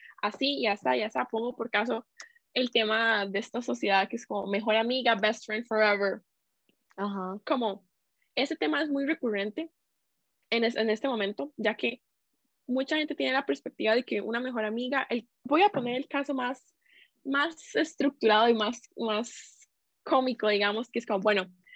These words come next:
Speaker 1: es mi mejor amiga, no puede andar con otras personas aparte de mí,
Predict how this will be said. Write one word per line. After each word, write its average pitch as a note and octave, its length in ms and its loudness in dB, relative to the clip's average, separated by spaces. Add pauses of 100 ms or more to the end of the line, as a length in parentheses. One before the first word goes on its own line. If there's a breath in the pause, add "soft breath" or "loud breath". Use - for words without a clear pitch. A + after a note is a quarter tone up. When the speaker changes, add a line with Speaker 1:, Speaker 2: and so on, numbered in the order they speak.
(260 loud breath)
Speaker 1:
es B3 140 4
mi C#4 80 2
mejor B3 220 2
amiga, C#4 440 2 (120)
no A3+ 280 0
puede A3+ 500 2
andar G3+ 300 0
con A3+ 120 -6
otras G#3 240 -8
personas G#3 420 -2
aparte G3 340 -4
de F#3+ 100 -6
mí, C#4 140 -4